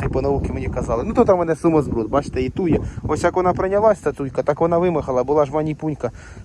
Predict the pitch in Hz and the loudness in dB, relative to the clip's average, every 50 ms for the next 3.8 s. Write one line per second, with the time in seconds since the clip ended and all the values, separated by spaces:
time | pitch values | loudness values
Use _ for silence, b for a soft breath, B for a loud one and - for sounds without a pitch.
0 | B - - 165 165 180 180 160 147 139 131 B B B B B B - - 160 | B -2 0 4 6 8 8 8 6 4 2 B B B B B B 2 2 2
1 | 156 - - 170 165 156 135 143 123 - 120 107 - 123 113 123 117 117 113 98 | 2 4 2 4 4 4 2 0 -2 -2 -4 -4 -4 -2 -2 -2 -4 -4 -8 -10
2 | - - - - - - - - - - - - - - - - - 214 196 165 | -14 -18 -20 -20 -20 -20 -20 -20 -20 -20 -20 -20 -20 -20 -14 4 6 6 6 6
3 | 143 - - 135 123 - - - 202 196 185 165 160 147 147 | 2 -2 -4 -4 -6 -4 0 4 4 4 4 4 2 2 0